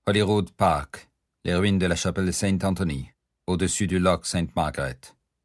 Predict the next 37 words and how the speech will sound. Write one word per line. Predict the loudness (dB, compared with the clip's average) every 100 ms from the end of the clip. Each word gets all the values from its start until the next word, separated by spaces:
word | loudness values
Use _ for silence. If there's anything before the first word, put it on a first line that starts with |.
| _
Vous | -4
voyez ? | -2 0 -2 -4 _ _ _ _ _ _ _ _ -8
Bon | -4
sang, | 0 0
mais | 0
c'est | 0
l'hiver. | 2 4 4 4 -2 -10
À |
cette | -6 -2
heure-là, | 2 2
il | 2
fait | 0 0
nuit | 4 4
là-bas | 4 2 -2
et |
c'est | -2 -2
verglacé. | 0 2 0 2 -2 -4 _ _ _
En | -4
plus, | 0 2
il | 2
a | 2
neigé | 2 2 2
hier. | 0 -4 -10 _ _ _ _ _ _ _ _ _ _ _
Personne | -8 -2 0
n'a | -2
dit | -4
que | -6
ce | -4
serait | -2
facile, | 0 -2 -2
docteur. | -4 -6 -8 -8 -12 _ _ _ -8
Mais |
c'est | -4 0
une | 2
garantie | 4 4 0 -2 -4
pour | -2 -2
vous | -2 -4